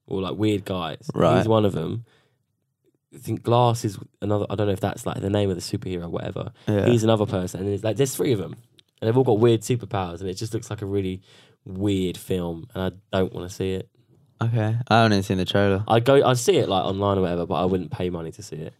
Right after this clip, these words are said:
Speaker 2: Is there anything you do wanna see in cinemas right now?
Speaker 1: There's been loads, and, like, it always has been, 'cause I've been really short on money recently. Um, but, like, Aquaman, I wanna, I wanna see.
Speaker 2: Oh, yeah, I remember
Speaker 1: Um,
Speaker 2: you getting excited about that.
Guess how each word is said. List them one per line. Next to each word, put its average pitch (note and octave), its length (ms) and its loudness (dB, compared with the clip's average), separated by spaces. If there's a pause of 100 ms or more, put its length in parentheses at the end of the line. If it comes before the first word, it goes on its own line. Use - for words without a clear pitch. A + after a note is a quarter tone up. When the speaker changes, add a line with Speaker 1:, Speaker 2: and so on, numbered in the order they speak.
(140)
Speaker 2:
Is A2 120 0
there G#2 100 6
anything G2 300 0
you G2 60 0
do G2+ 160 4
wanna G2 160 2
see - 140 -4
in F#2+ 100 0
cinemas F#2 420 -4
right F#2+ 180 -2
now? F#2+ 280 -2 (300)
Speaker 1:
There's A#2 160 0
been C3 180 0
loads, A#2 360 2
and, G#2+ 160 -4
like, G#2 320 -6 (140)
it G2+ 60 -2
always A#2 240 0
has A2+ 180 -4
been, F2 300 -8
'cause F#2+ 440 -8 (260)
I've A2+ 100 0
been A2 80 0
really G#2 140 -2
short G#2+ 260 -2
on G2 60 -2
money G#2 200 2
recently. F#2 540 -8 (240)
Um, F#2 500 -4 (540)
but, E2+ 100 0
like, - 260 -2
Aquaman, A2+ 600 0
I A2 60 0
wanna, A2 380 0
I - 60 -6
wanna G#2 180 -4
see. G#2+ 420 -4 (760)
Speaker 2:
Oh, A#2+ 140 2
yeah, B2 140 4
I - 100 4
remember A#2+ 260 2
Speaker 1:
Um, A2+ 40 4
Speaker 2:
you A2+ 60 2
getting A2+ 240 0
excited - 420 -2
about A#2 280 0
that. A#2+ 160 -2